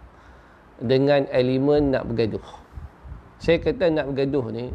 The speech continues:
pasal dia suka nak mempertikaikan kerja orang. Suka nak pertikaikan benda yang orang lain buat. Benda baik-baiklah. Benda baik, bukan benda tak baik. Benda jahat tak apalah kita pertikai. Benda mungkar.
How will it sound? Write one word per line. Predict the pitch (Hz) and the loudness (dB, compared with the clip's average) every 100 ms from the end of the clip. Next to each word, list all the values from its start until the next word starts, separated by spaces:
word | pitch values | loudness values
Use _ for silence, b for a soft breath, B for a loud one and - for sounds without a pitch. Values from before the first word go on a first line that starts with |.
| - | -8
pasal | - 117 - 147 123 | -4 -2 2 2 2
dia | 127 | -2
suka | - 123 131 120 | -4 -4 0 0
nak | 117 110 | 0 -2
mempertikaikan | 117 107 117 - 117 - 113 104 117 101 - | -4 -4 -6 -6 -8 -4 -2 0 0 -2 -4
kerja | - 117 117 | -4 -2 0
orang. | 117 104 104 82 - - - B B B B B | 0 -2 -6 -6 -6 -8 -16 B B B B B
Suka | - 139 127 135 | -6 -4 2 2
nak | 123 - | 2 0
pertikaikan | 120 - 117 - 139 120 131 120 113 | -4 -4 -6 0 2 2 2 2 0
benda | 120 131 127 | 0 2 2
yang | 117 107 | 2 0
orang | 110 107 110 107 107 113 - 123 | -2 -4 -4 -6 -6 -6 -2 0
lain | 120 110 | 0 0
buat. | 117 107 - | 0 0 0
Benda | 120 160 165 | 0 2 2
baik-baiklah. | 165 131 110 135 131 | 2 0 -2 -2 -2
Benda | 143 170 190 | 0 4 4
baik, | 175 185 - - | 4 2 0 0
bukan | 139 139 165 | 0 2 2
benda | 160 170 | 4 4
tak | 165 - 180 | 2 0 2
baik. | 202 147 - B B B 117 | 2 2 -2 B B B 2
Benda | 120 110 117 127 120 107 98 101 - B B B B - | 2 4 2 4 4 2 -2 -4 -16 B B B B -6
jahat | 113 110 92 113 151 - - | 0 0 0 0 0 0 -6
tak | 151 | -6
apalah | - 180 107 92 | 0 0 2 -2
kita | 95 101 98 | -6 -8 -8
pertikai. | - - - 156 196 208 196 175 151 | -8 -12 2 4 4 2 -2 -4 -6
Benda | 139 165 170 | -2 0 2
mungkar. | 165 160 165 226 185 147 120 117 | 0 0 -2 -4 -6 -6 -8 -10